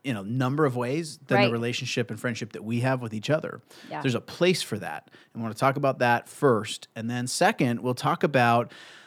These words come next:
Speaker 1: um, friends that we have together and double dates and, uh, couple friendships and having people over and stuff like that.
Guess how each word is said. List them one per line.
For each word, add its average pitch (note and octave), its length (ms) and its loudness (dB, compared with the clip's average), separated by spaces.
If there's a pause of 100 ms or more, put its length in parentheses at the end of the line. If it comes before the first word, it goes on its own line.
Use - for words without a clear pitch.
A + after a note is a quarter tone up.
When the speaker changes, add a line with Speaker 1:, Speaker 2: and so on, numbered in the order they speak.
(120)
Speaker 1:
um, A2 340 -2
friends D3+ 580 4
that C#3 180 4
we C3+ 240 4
have C3 460 2
together A2+ 600 2 (280)
and A#2 240 -8
double C#3 540 6
dates A#2+ 680 -2
and, A2+ 440 -6 (340)
uh, A2 120 -8
couple D#3 420 4
friendships B2+ 920 0
and A2 400 -6
having C#3 280 0
people C#3 360 2
over A#2 320 2
and G#2 100 -6
stuff - 240 -10
like G#2+ 180 -10
that. F#2+ 220 -8